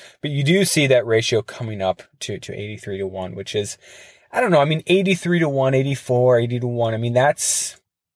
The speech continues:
that's very, I think, reasonable. It's reasonable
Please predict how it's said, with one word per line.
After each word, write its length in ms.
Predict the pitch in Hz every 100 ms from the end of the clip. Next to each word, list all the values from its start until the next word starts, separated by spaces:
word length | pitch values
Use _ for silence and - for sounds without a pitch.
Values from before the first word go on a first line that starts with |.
| _ _ - -
that's 220 | 139 120
very, 840 | 117 117 113 - 117 113 110 107 101
I 60 |
think, 340 | 98 101 - - _ _ _ _ _
reasonable. 920 | 127 120 117 117 113 117 113 107 104 _ - -
It's 160 | 131 123
reasonable 680 | 135 165 165 143 131 123